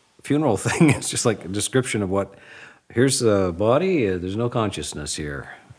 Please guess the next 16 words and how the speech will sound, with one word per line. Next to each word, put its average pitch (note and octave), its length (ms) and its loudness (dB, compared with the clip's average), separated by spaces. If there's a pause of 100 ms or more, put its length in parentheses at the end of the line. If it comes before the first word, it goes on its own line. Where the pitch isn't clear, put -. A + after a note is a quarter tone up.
(300)
Nothing C#3 240 0
to C#3+ 80 4
see F3 300 4
here. C#3 340 4 (100)
<laughs> B2+ 100 2 (220)
It's - 180 -8
gone. C3+ 360 2 (1200)
<laughs> A2+ 160 -2 (120)
Consciousness B2 420 0
has A2+ 80 -4
moved A#2 260 0
on. E2+ 340 -2 (880)
It's G2 180 -4
very C#3 360 4
short C#3+ 440 0
and G2 500 -4